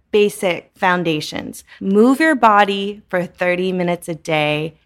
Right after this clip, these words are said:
Become aware of your mindset and your inner self-talk. What are you telling yourself? What are you thinking? Your thoughts create your reality, and the world works for you, not against you.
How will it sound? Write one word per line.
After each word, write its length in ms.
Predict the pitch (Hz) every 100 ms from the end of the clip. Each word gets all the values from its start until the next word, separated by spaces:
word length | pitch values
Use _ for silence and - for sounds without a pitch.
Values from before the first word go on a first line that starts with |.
| -
Become 560 | 220 - 220 220 240 240
aware 600 | 208 180 185 185 185 -
of 140 | 175
your 100 | 175
mindset 840 | 170 165 160 160 151 - 170 165 -
and 160 | 180 180
your 120 | 170
inner 240 | 180 175 170
self-talk. 800 | - 165 156 - - - - _ -
What 320 | 165 185 202
are 100 | 214
you 200 | 196 196
telling 500 | - - 170 165 156
yourself? 560 | 147 - - - - -
What 340 | 165 170 180
are 120 | 190
you 200 | 190 175
thinking? 760 | 160 - 170 160 - - - 175
Your 280 | 180 196 196 - -
thoughts 480 | 190 190 202 - -
create 500 | - 180 170 170 170
your 160 | 160
reality, 680 | 160 156 147 147 151 156 156
and 180 | - 196
the 60 | 190
world 500 | 175 185 196 196 196
works 380 | 175 175 - -
for 360 | - 180 175
you, 440 | 170 151 147 147 -
not 360 | 165 160 156 -
against 480 | 151 151 147 - -
you. 320 | - -